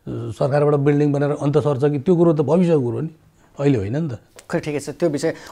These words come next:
Speaker 2: अघि मैले तपाईँसँग कुरा गर्दै जाँदाखेरि प्रहरी अलिक बढी आलोचित पनि हुन्छ भन्दै गर्दा तपाईँको सहज उत्तर थियो, "हामी काम गर्छौँ, त्यो भएर हाम्रो आलोचना पनि गर्छन्" भन्नुभएको थियो, होइन?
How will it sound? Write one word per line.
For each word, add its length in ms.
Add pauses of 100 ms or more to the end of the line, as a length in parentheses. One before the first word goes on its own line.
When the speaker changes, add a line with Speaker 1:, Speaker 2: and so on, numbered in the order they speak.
Speaker 2:
अघि 140
मैले 200
तपाईँसँग 480 (540)
कुरा 180
गर्दै 340
जाँदाखेरि 460 (800)
प्रहरी 360
अलिक 220
बढी 300 (360)
आलोचित 340
पनि 160
हुन्छ 220
भन्दै 320
गर्दा 180
तपाईँको 340
सहज 300
उत्तर 360
थियो, 120
"हामी 180
काम 300
गर्छौँ, 240
त्यो 120
भएर 120
हाम्रो 220
आलोचना 400
पनि 180
गर्छन्" 280
भन्नुभएको 400
थियो, 100
होइन? 180